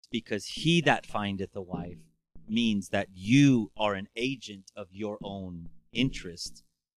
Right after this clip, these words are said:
And so it assumes that a young man finds a young woman, which it does not automatically include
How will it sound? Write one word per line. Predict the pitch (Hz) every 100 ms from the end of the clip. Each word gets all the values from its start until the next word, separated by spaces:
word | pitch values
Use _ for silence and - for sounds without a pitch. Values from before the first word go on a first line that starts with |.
| _ -
And | 113 104
so | - 117 104 104 -
it | 101
assumes | 98 - 131 117
that | 107 98
a |
young | 95 110 110 98
man | 110 113 98 -
finds | 101 98 95 92
a |
young | 87 95 90 82
woman, | 117 131 98 95 _ _ _ _
which | 110 110 - - _
it | 110 101 92
does | 110 104 92 98
not | 95 98 107 113 113 -
automatically | 104 101 95 95 92 - 90
include | 85 87 - 170 120 107